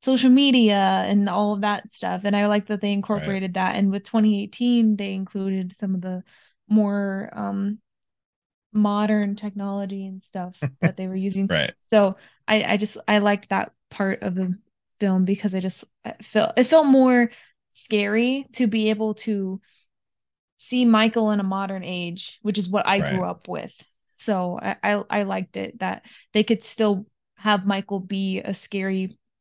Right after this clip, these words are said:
Speaker 1: like, stalker guy
Speaker 2: Right.
Speaker 1: in, in twenty eighteen. So it wasn't
Speaker 2: Yeah.
Speaker 1: just like, it wasn't just, "Ah, here comes Michael, just a guy in a mask," just like, 'cause, 'cause, like, you see stuff on, on the news all the time of people being fucking crazy.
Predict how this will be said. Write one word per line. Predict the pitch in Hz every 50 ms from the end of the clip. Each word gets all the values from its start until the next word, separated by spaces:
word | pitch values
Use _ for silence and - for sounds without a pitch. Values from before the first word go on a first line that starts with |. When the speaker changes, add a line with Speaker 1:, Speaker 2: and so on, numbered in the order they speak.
| _ _ -
Speaker 1:
like, | 208 185 180 190 _ _ _ _ _ _ _
stalker | _ - - - 208 196 202 202 - 214 196
guy | 185 190 185 180 185 185 185 180 185 - _ _ _ _ _ _ _ _ _ _ _ _ _ -
Speaker 2:
Right. | 147 -
Speaker 1:
in, | 226 220 214 208 208 202 202
in | 202 208 220 220 220
twenty | 196 185 208 190 190 190 180 180
eighteen. | 180 175 - - 190 - - 220 208 - _ _ _ _ _ _ _ _
So | - 202 190
it | 185 208
wasn't | 214 220 226 220 214 208
Speaker 2:
Yeah. | 202
Speaker 1:
just | 208 196 -
like, | 196 180 185 - - - - - - _ _ -
it | 214
wasn't | 214 214 220 214 214 208 208
just, | 208 202 196 196 196 - - - - _ _ _ _ _ _ _ _ _ _ _ _ -
"Ah, | - 202 214
here | 220 214 220 220 220
comes | 247 247 240 226 208
Michael, | 220 233 233 226 220 202 196 190
just | 185 190 190
a | 202
guy | 202 196 196 208
in | 220 220
a | 226
mask," | 233 247 240 226 202 190 196 202 - -
just | 196 190 - -
like, | 175 170 190 - 226 - - _ _ _
'cause, | - 262 226 - - _ _
'cause, | - 320 294 320
like, | 349 320 269 -
you | - 466 539
see | 539 - - 392 339
stuff | - - 311 285 277 269
on, | 262 262 240 233 220 - _ -
on | 226 233 226 220 214
the | 208 220
news | 220 226 226 226 214 214 -
all | - 214 220 220
the | 220 214
time | - - 226 220 220
of | 214 196
people | - - 233 214 202 208 214
being | 185 220 214 208 208 202
fucking | - 220 202 208 190 185
crazy. | - 208 208 196 185 180 175 180